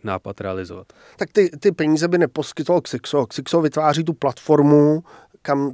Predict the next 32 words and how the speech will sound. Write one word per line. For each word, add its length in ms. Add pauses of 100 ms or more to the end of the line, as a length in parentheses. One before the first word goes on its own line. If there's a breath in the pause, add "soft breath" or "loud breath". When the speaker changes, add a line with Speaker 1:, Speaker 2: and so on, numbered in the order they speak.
Speaker 2:
ty, 320
ty 120
přijdeš, 640
jakoby, 240
se 120
svým, 480
se 160
svým 200
projektem 720
a 60
na, 320
na, 280
na 140
té 120
platformě 580
vlastně 580 (440 loud breath)
ten 260 (220)
projekt 280 (200 loud breath)
nabídneš 640
investorům. 520 (240)
V 120
podstatě 440 (320 loud breath)
bys 300
pak 260
dělal 460
něco 340
podobného, 640
jako 360 (160 loud breath)
dělá 340
teď 180
samotný 400
Xixo. 500